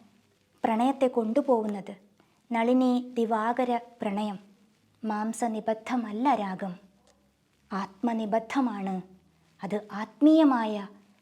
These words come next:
ഒരു തിരിച്ചറിവിൻ്റെയും ഒരു ചേർത്ത്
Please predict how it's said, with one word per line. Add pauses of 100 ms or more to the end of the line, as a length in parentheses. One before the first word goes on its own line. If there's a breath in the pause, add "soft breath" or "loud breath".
(380)
ഒരു
തിരിച്ചറിവിൻ്റെയും (640)
ഒരു (100)
ചേർത്ത്